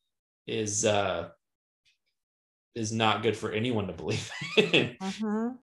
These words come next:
Speaker 1: Thank you so much for talking to me and sharing your story.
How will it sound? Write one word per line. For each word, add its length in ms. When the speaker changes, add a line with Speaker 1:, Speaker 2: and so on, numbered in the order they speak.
Speaker 1:
Thank 240
you 100
so 220
much 320
for 260
talking 600
to 60
me 360
and 100
sharing 280
your 100
story. 640